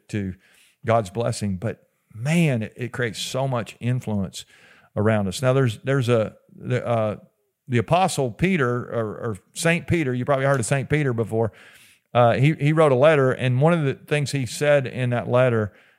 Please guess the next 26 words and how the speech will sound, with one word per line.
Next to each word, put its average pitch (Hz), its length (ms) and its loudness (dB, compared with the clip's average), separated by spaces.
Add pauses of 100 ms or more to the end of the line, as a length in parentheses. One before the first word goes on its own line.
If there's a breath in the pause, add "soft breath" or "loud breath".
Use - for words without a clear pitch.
(120 soft breath)
uh, 113 180 0
this 123 200 -4
is 113 100 -10
a - 20 -20
couple - 260 0
thousand 120 320 0
years 151 180 2
ago, 120 140 0
he 120 140 4
said, 120 260 -2
"Each 180 320 2
one 127 640 0
should 113 400 -2
use 117 560 2
whatever 147 560 0
gift 123 460 -4
he 127 120 -4
has 113 240 -2
received 107 720 -6 (580 soft breath)
to 113 100 -2
serve 113 380 0
others." 92 600 -6
And 110 160 -8
I 101 60 -4
love 135 500 -2
that 113 360 -6